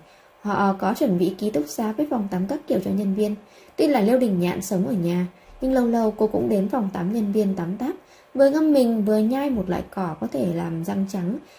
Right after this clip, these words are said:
với giữ hơi thở thơm mát. Mấy thứ đồ sạch sẽ này được đặt rất nhiều trong phòng tắm. Cô cứ nhai cho vui, rồi giết thành quen. Nhận thức được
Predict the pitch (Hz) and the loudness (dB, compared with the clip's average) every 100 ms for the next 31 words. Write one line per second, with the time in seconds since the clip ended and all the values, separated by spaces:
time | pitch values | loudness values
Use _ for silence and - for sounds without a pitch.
0 | - - 190 185 196 214 - 254 208 196 | -20 -2 2 4 4 2 2 2 0 0
1 | 196 160 196 196 247 - - _ - - | -2 -2 -2 -2 -2 -6 -10 _ -20 -4
2 | 277 294 349 311 311 - - - 294 294 | 0 2 6 6 4 0 -4 -4 -2 0
3 | 220 - 190 190 180 - - 311 247 190 | 0 -2 -4 -4 -4 -4 -4 -2 -2 -2
4 | 185 185 175 - 180 240 - - - _ | -4 -4 -8 -6 -6 -6 -10 -18 -20 _
5 | _ _ _ - 220 214 220 269 254 233 | _ _ _ 4 6 8 6 4 4 2
6 | 226 247 247 262 269 269 - 220 226 226 | 2 2 4 4 4 0 -10 0 2 4
7 | 277 370 269 202 240 254 247 - _ - | 4 2 0 0 0 0 -4 -12 _ -20
8 | - _ _ _ - - _ _ - 254 | -20 _ _ _ -20 -20 _ _ 0 4
9 | 233 240 381 277 240 | 4 6 4 4 2